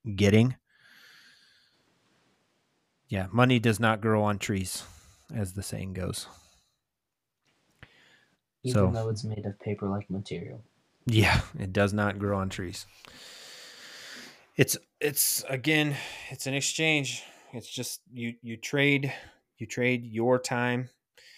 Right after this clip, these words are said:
Speaker 1: and either your products or services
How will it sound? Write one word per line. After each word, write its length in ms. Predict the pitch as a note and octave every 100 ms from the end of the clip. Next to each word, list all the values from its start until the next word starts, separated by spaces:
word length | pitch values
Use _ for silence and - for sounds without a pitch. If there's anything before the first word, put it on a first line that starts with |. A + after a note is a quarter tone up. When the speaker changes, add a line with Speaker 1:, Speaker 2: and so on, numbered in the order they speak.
| - - _ -
Speaker 1:
and 340 | A2 G#2+ G#2
either 360 | - A#2+ A2+ A2
your 200 | G#2+ G#2
products 500 | - A2 A2 G#2+ G#2
or 80 | G#2+
services 840 | - A2+ A2 A#2 A2+ - -